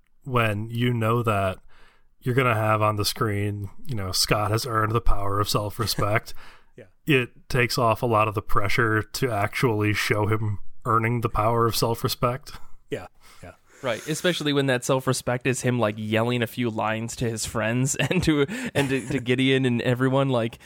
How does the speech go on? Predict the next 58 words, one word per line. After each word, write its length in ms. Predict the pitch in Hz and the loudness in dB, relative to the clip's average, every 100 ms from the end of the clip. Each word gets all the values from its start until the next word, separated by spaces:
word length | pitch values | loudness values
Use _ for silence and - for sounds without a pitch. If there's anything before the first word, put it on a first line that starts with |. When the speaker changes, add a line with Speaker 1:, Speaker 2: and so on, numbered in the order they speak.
| - - | -20 -10
Speaker 3:
uh, 80 | - 131 | -6 -4
it's, 280 | 151 - - | -4 -6 -6
it's 200 | 151 - | -6 -6
kind 240 | - 170 | -2 2
of 80 | 160 | 2
an 120 | 131 | 2
odd 380 | - 127 123 120 | 2 2 0 -2
thing, 200 | 147 147 | -2 0
but 120 | 147 | 2
it, 100 | 165 - | 0 0
it, 160 | 170 | -2
it 120 | 156 156 | -2 -4
gets, 380 | 151 147 - - | -4 -6 -10 -8
it's 260 | 139 - | -8 -8
one 160 | 139 151 | -4 -2
of 80 | 139 | 0
those 240 | 135 131 | 0 -2
things 240 | - 147 127 | -4 -4 -4
where 140 | 123 | -4
maybe 300 | 123 131 135 | -2 0 0
it 100 | 123 | 0
is 80 | 123 | -4
playing 380 | - 165 165 131 | -6 -6 -2 -2
on 100 | 117 | 0
the 120 | 113 | -2
idea 280 | 107 113 - | -2 -2 -4
of 100 | 107 | -4
anime. 260 | 117 113 110 | -4 -2 0
It's 160 | 107 | -2
playing 320 | - 151 151 139 | -2 0 2 2
on 120 | 123 | 0
the 100 | 120 | 0
idea 380 | 113 113 113 107 | 0 4 4 4
of, 320 | 113 107 110 - - - | 4 2 -2 -14 -20 -4
like, 180 | 120 113 | -2 0
these, 280 | 123 117 113 | 0 0 2
these 120 | 117 | 0
shortcuts 600 | - 143 135 - 127 - | 0 -2 -2 -2 -4 -2
that 180 | 123 120 | -2 0
other 260 | 151 156 147 | 0 0 0
media, 420 | 131 117 107 104 104 - | 0 -2 -2 -4 -6 -6
media 320 | 120 110 110 | -2 0 2
does. 320 | 104 104 107 - - | 2 0 0 -8 -4
Not 100 | 165 | -2
to 60 | 170 | 0
say 160 | 175 156 | 0 -2
that 140 | 143 | 0
Edgar 240 | 139 135 131 | 0 0 2
Wright 220 | 131 123 | 4 4
is 160 | 117 - | 2 0
innocent 380 | 135 123 127 | 0 2 0
of 80 | 113 | 0
doing 240 | 120 117 113 | 0 0 0
that 160 | 110 | -2
stuff 220 | - 113 | -2 -4
himself, 400 | 101 110 139 120 | -4 -6 -2 -2
'cause 120 | 120 110 | -2 -4
I, 160 | 110 | -6